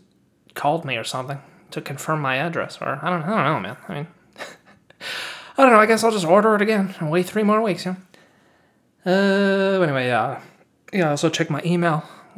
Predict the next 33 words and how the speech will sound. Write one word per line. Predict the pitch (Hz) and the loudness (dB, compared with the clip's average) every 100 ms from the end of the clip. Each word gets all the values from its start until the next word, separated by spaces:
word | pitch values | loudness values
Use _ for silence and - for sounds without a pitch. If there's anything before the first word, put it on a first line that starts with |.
| 202 | -16
and, | 170 151 135 | -10 -10 -10
uh, | 131 123 117 | -10 -8 -8
you | 131 | -8
know, | 131 | -8
so | - | -8
that, | 147 107 - | -8 -10 -8
that | 180 | -8
translation | - 156 143 147 156 175 170 | -6 -6 -4 -4 -4 -6 -6
for | - | -10
that | 127 123 | -10 -6
document | 139 151 175 170 170 - _ _ | -4 -4 -2 -2 -4 -10 _ _
I | 175 | -8
was | 160 | -4
talking | 170 170 | -2 0
about | 170 170 | 0 2
the | |
other | 165 | 0
day, | 165 175 | 2 2
uh, | 156 107 110 | 2 0 -6
they, | 131 127 123 - | -12 -12 -12 -14
they | 147 | -12
sent | - 151 | -8 -8
it | 143 | -8
back | - 151 | -4 -4
for | 180 151 | -4 -8
me | 135 | -8
to | 117 | -8
check. | - 151 196 | -6 -6 -6
They're | 180 | -4
like, | 160 | -4
"Can | 160 285 | -6 -10
you | 302 | -6
check? | - 262 254 | -4 -6 -8